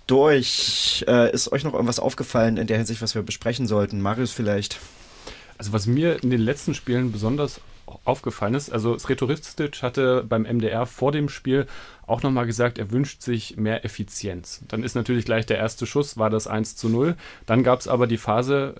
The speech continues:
Speaker 2: Stefan hat es auch angesprochen, als beim eins zu zwei Rückstand gab's dann einige Distanzschüsse und es gibt sehr viele Flanken, habe ich das Gefühl. Also aus dem Halbfeld, aus, von der Außenbahn,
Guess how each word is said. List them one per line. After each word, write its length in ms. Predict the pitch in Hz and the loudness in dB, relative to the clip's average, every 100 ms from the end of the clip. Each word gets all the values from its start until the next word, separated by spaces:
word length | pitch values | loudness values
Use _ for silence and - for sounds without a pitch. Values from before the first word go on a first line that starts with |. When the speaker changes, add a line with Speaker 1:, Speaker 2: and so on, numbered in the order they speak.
| - | -8
Speaker 2:
Stefan 300 | 127 131 123 | -4 -2 -2
hat 100 | 120 | -4
es 120 | 113 | -6
auch 120 | 110 | -2
angesprochen, 680 | 117 135 - 131 123 139 127 | 0 0 0 -2 2 2 2
als 220 | 113 - | 0 -4
beim 560 | - 120 113 113 113 - | -4 -2 0 0 -2 -4
eins 200 | 113 123 | -4 -4
zu 60 | - | -6
zwei 200 | - 110 | -2 0
Rückstand 540 | 107 135 - 139 143 - - - - | 0 -4 -4 0 0 -2 -12 -18 0
gab's 220 | 113 - | 0 2
dann 120 | 120 | 2
einige 680 | 104 113 123 117 113 113 110 - | 2 2 4 4 4 4 0 -4
Distanzschüsse 920 | 123 - 113 117 - - 120 123 120 120 - - - | -6 -2 0 0 0 0 0 2 2 0 -8 -20 0
und 320 | 135 190 - | 2 2 0
es 160 | 123 | -8
gibt 380 | - 131 - - - | -8 -10 -12 -18 -12
sehr 360 | 95 101 165 | -6 -2 -2
viele 340 | 175 - 120 123 | -4 -6 -2 -2
Flanken, 520 | - 113 110 147 90 | -4 -2 -2 -2 -6
habe 100 | 87 | -6
ich 60 | 92 | -10
das 160 | 95 | -12
Gefühl. 420 | 95 - 95 92 98 | -16 -10 -8 -8 -6
Also 260 | 104 110 107 | -2 0 0
aus 200 | 117 - | -2 -2
dem 140 | 101 | 0
Halbfeld, 460 | 135 147 - 117 113 | 0 0 -2 -2 -2
aus, 180 | 113 | -6
von 140 | 120 120 | -2 -2
der 100 | - | 0
Außenbahn, 600 | 131 143 139 117 120 127 | 0 0 2 4 4 0